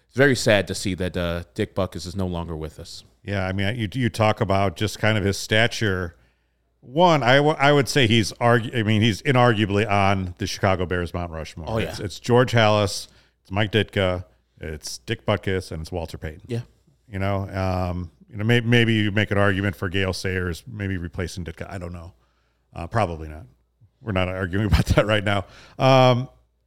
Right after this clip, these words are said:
Speaker 2: I honestly can't believe this news. I mean, it's just kind of talking about, like, how bad it's been for Bears fans these last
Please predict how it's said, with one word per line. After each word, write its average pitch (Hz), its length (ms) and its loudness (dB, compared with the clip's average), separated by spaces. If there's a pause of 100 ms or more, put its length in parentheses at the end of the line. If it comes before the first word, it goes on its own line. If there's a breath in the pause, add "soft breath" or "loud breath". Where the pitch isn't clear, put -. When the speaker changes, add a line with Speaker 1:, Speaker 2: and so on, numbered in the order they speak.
(260)
Speaker 2:
I 180 180 4
honestly 170 260 6
can't 117 240 4
believe 101 180 0
this 90 220 -8
news. 92 260 -4
I 92 60 -6
mean, 95 180 -2
it's - 380 -4 (960)
just - 280 -2
kind 175 200 2
of 151 80 2 (220)
talking 123 480 -2
about, 107 480 2
like, 101 240 -6
how 127 220 0
bad 113 340 4
it's 92 160 0
been 110 240 2
for 104 160 0
Bears 95 420 0
fans 87 640 -4 (520)
these 92 200 -6
last 104 400 0